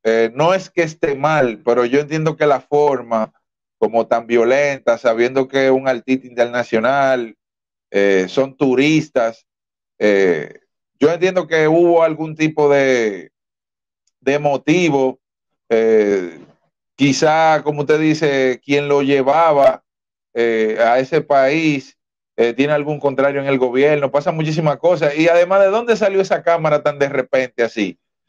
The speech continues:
Porque eso también me trae a suspicacia, porque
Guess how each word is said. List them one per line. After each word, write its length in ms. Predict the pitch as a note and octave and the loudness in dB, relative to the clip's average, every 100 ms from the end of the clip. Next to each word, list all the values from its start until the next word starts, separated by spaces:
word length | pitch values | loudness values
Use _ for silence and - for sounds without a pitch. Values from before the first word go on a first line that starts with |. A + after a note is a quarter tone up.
| _ _ | _ _
Porque 480 | D3 D3 E3+ E3+ F#3 | -2 2 4 4 2
eso 240 | E3+ E3+ | 0 -2
también 680 | D#3+ D3+ D3+ D3 C#3 B2 _ _ | -2 0 2 2 0 -6 _ _
me 120 | C#3 C3+ | -6 -2
trae 260 | C#3+ D3 | 0 2
a 80 | C#3+ | 0
suspicacia, 840 | C#3 C#3+ - C3 C3+ D3 F3+ F#3+ - _ _ _ _ | -2 -10 -4 -2 0 0 0 -4 -6 _ _ _ _
porque 600 | D#3+ D#3+ F3 E3+ E3 | -6 -2 2 4 2